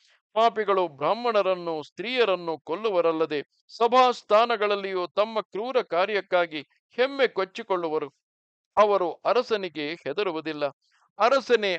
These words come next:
ಅವರಿಗೆ ಭಯಪಡಬೇಕಾಗುವುದು. ಪಾಪಿಗಳ ಅತಿಕ್ರಮದಿಂದ ರಾಜನಲ್ಲಿ ರೌದ್ರಾವೇಶ ಉಂಟಾಗುವುದು. ಪಾಪಿಗಳ ಕ್ರೌರ್ಯವೇ ಅರಸನನ್ನು ಆವರಿಸುವುದು. ಆಗ ಅವನು ಸಾಧುಗಳೆಂದು, ಅಸಾಧುಗಳೆಂದು ನೋಡದೆ ಎಲ್ಲರನ್ನೂ ಪೀಡಿಸುವನು.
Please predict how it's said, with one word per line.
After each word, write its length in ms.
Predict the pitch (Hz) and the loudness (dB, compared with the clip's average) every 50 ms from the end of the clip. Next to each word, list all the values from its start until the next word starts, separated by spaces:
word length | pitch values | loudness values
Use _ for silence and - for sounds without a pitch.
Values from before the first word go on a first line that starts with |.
| - - | -4 -2
ಅವರಿಗೆ 440 | 160 180 190 175 170 151 160 147 | -2 -2 -2 -2 -4 -4 -4 -4
ಭಯಪಡಬೇಕಾಗುವುದು. 1200 | 143 127 110 117 139 196 214 208 196 165 165 147 147 147 139 - 147 143 143 143 139 143 131 131 120 _ _ _ _ _ _ _ _ - | -4 -6 -6 -6 -6 -6 -4 -4 -4 -4 -4 -4 -4 -6 -2 -2 -2 -2 -2 -4 -8 -10 -10 -12 -16 _ _ _ _ _ _ _ _ -4
ಪಾಪಿಗಳ 460 | 214 220 226 214 220 214 185 196 185 | 0 0 0 0 0 0 0 2 2
ಅತಿಕ್ರಮದಿಂದ 880 | 175 - 151 175 190 - 247 _ - 214 214 202 196 180 185 185 185 175 | 2 2 0 -2 -2 -2 -6 _ -4 -2 -2 -2 -2 -2 -4 -4 -2 0
ರಾಜನಲ್ಲಿ 840 | 180 175 170 165 151 151 180 220 208 233 214 190 185 180 170 170 165 | 2 2 2 2 2 2 2 2 2 0 0 0 0 -2 -2 -2 -2
ರೌದ್ರಾವೇಶ 800 | 156 147 165 208 196 170 220 240 247 247 247 226 220 208 190 - | -2 0 -2 -2 -2 -2 0 2 4 4 4 4 2 0 0 -2
ಉಂಟಾಗುವುದು. 680 | 202 180 175 170 170 - 175 170 160 160 156 160 147 147 135 _ _ _ _ _ _ - | -4 -4 -4 -4 -2 0 0 0 0 -2 -6 -6 -8 -10 -12 _ _ _ _ _ _ 0
ಪಾಪಿಗಳ 500 | 220 240 254 247 254 240 208 220 208 196 | 2 2 2 2 0 0 2 2 2 2
ಕ್ರೌರ್ಯವೇ 720 | 190 - 190 185 214 247 254 247 220 202 185 190 180 170 | 0 0 -4 -4 -2 -2 -2 0 -2 0 0 0 0 0
ಅರಸನನ್ನು 840 | 147 143 131 156 180 226 220 240 220 196 190 175 170 165 156 139 | -2 -4 -4 -4 -4 -4 -2 -2 0 0 0 -2 -2 -6 -8 -6
ಆವರಿಸುವುದು. 720 | - - 156 190 214 180 160 147 - 165 160 156 147 143 131 _ _ _ _ _ _ - | -4 -4 -4 -4 -4 -6 -8 -10 -10 -10 -10 -8 -10 -10 -14 _ _ _ _ _ _ 0
ಆಗ 240 | 170 180 180 170 160 | 2 2 2 4 2
ಅವನು 480 | 160 147 147 156 160 175 170 160 143 123 _ _ _ _ _ _ - - | 0 0 0 -2 -2 -2 -2 -4 -6 -12 _ _ _ _ _ _ -6 0
ಸಾಧುಗಳೆಂದು, 840 | - 220 247 269 262 233 262 226 240 220 214 202 196 190 185 180 170 | 2 4 4 4 2 0 0 2 2 2 2 0 -2 -2 -2 -2 -2
ಅಸಾಧುಗಳೆಂದು 1080 | - - - 180 196 - 247 247 240 190 208 190 202 196 190 185 180 165 175 170 160 | -2 -4 -4 -2 0 2 2 2 2 0 0 0 0 -2 -2 -2 -4 -6 -6 -6 -6
ನೋಡದೆ 540 | 151 147 165 190 196 196 165 165 160 151 139 | -6 -6 -6 -4 -4 -4 -4 -4 -6 -4 -4
ಎಲ್ಲರನ್ನೂ 600 | 135 151 196 214 214 170 165 160 151 151 143 135 | -4 -4 -2 0 0 0 0 -2 -4 -8 -10 -10
ಪೀಡಿಸುವನು. 600 | _ - 139 147 170 185 - - 147 147 139 131 | _ -12 -12 -10 -10 -10 -10 -10 -10 -10 -10 -12